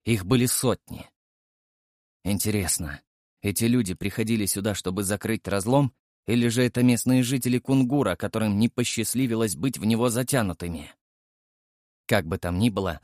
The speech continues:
дальше бежать стало еще веселее. Стали встречаться поваленные деревья, которые пришлось перепрыгивать, словно горному козлу. То и дело встречались банши. Они орали на меня, доставляя неприятные ощущения.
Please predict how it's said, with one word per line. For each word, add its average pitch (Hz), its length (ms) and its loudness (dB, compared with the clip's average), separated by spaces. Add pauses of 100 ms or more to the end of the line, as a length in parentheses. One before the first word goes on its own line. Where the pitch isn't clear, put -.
(400)
дальше 127 380 0
бежать 120 380 0
стало 127 300 0
еще 113 340 0
веселее. 92 640 -4 (580)
Стали 160 380 2
встречаться 131 640 -2
поваленные 135 540 2
деревья, 123 500 0
которые 101 340 -4
пришлось 117 480 -2
перепрыгивать, 139 720 -2 (140)
словно 135 460 2
горному 117 440 2
козлу. 85 460 -6 (880)
То 131 80 6
и 107 100 4
дело 117 300 2
встречались 120 600 0
банши. 95 500 -2 (340)
Они 147 260 6
орали 151 420 4
на 101 100 2
меня, 120 260 4
доставляя 131 520 0
неприятные 110 720 0
ощущения. 76 760 -6